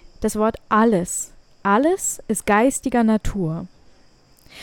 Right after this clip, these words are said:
Und aus diesem Geist heraus entsteht alles, also die Materie und all das, was sich daraus manifestiert hat.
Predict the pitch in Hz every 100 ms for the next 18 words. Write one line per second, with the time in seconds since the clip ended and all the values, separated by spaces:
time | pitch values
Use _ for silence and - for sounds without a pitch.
0 | - 220 226 226 269 349 349 247 226 277
1 | 359 - 226 180 180 247 - 220 220 -
2 | 269 262 - _ _ _ 240 285 196 165
3 | - - _ - 214 214 220 202 - 240
4 | 277 311 320 349 440 - _ _ _ _
5 | _ _ - _ - 226 - 233 302 311
6 | 247 247 - 233 220 - 202 185 185 233
7 | - 202 202 214 - - 180 - 170 170
8 | -